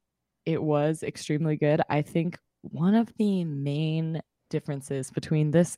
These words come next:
anime movie and many others is that, and continuity is, like, so good in this. The last scene of the last first,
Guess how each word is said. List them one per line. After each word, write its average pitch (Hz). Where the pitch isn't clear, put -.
anime 139
movie 131
and 131
many 151
others -
is 143
that, 131
and 135
continuity 160
is, 131
like, 123
so -
good 71
in 73
this. -
The 170
last 226
scene 165
of 143
the 135
last 135
first, -